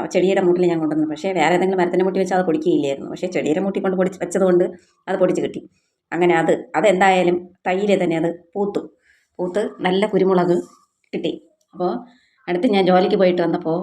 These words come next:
അവിടെ നിന്ന് മരിച്ചിനി കമ്പ് കിട്ടി. അങ്ങനെ ഞാൻ ചാക്കിനകത്ത് മണ്ണൊക്കെ നിറച്ച് വളവും എല്ലാം ഒക്കെ ചാണകപ്പൊടി ഒക്കെ കൂടെ തന്നെ മിക്സ് ചെയ്ത് വെച്ചിട്ടുണ്ടായിരുന്നു. ഇപ്പം ഞാൻ അത് രണ്ട് മൂന്ന് കമ്പെടുത്ത് ഊന്നി വെച്ചു. കിഴങ്ങ് കിട്ടുന്നോ ഇല്ലയെന്ന് നോക്കാം നമുക്ക്. ഉം. തറയിൽ നട്ടാൽ ചിലപ്പോൾ ഇവിടുത്തെ മണ്ണ് അങ്ങനെയാണ്,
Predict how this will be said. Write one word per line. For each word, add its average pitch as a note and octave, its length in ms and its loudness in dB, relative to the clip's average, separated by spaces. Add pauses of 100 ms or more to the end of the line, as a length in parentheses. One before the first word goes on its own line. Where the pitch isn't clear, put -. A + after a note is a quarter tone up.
അവിടെ E3+ 220 -2
നിന്ന് F3 200 0
മരിച്ചിനി F3 340 -2
കമ്പ് D3+ 200 -2
കിട്ടി. D3 200 -10 (120)
അങ്ങനെ E3+ 240 -2
ഞാൻ F3+ 200 2 (100)
ചാക്കിനകത്ത് F3 580 -2
മണ്ണൊക്കെ E3 360 -2
നിറച്ച് D#3+ 340 -2 (180)
വളവും E3 300 0
എല്ലാം D#3+ 180 0
ഒക്കെ D#3 220 -6 (100)
ചാണകപ്പൊടി D#3 460 0
ഒക്കെ G3 200 -6
കൂടെ F3+ 140 -2
തന്നെ E3 180 0
മിക്സ് D#3 180 -4
ചെയ്ത് F#3 180 2 (360)
വെച്ചിട്ടുണ്ടായിരുന്നു. D#3 680 -2 (360)
ഇപ്പം F3 200 0
ഞാൻ D#3+ 160 2
അത് D#3 140 2
രണ്ട് D#3 200 2
മൂന്ന് D#3+ 200 -2
കമ്പെടുത്ത് D#3 460 -2 (340)
ഊന്നി E3+ 200 0
വെച്ചു. D#3+ 240 0
കിഴങ്ങ് E3+ 340 0
കിട്ടുന്നോ F3+ 340 0
ഇല്ലയെന്ന് F3+ 360 2
നോക്കാം F#3+ 300 0
നമുക്ക്. C#3+ 260 -6 (240)
ഉം. E3+ 160 -6 (340)
തറയിൽ F#3 320 0
നട്ടാൽ G3 280 -2
ചിലപ്പോൾ G3+ 360 -2 (340)
ഇവിടുത്തെ G3+ 280 -4
മണ്ണ് G#3 220 -4
അങ്ങനെയാണ്, F3+ 480 2